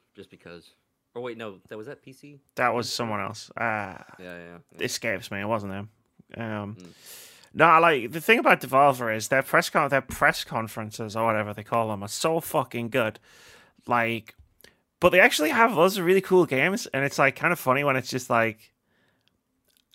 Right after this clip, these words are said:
Speaker 2: like, tell me I remember any of the games from any of the Devolver press conferences. And the answer is, of course I fucking don't. Have you seen this shit?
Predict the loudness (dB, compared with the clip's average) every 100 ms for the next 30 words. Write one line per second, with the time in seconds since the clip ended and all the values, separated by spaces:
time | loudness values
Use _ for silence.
0 | -2 0 0 -4 -14 -16 -16 0 4 6
1 | 4 2 0 -4 -4 -4 -6 -6 -6 -6
2 | -4 -4 -4 -8 -8 -6 -6 -6 -6 -6
3 | -6 0 0 0 -2 -2 -2 -4 -4 -6
4 | -12 -12 -10 -8 -8 -6 -8 -8 -6 -2
5 | -2 -6 -12 -12 -12 -10 -10 -10 -14 -10
6 | -8 -8 -8 -6 -6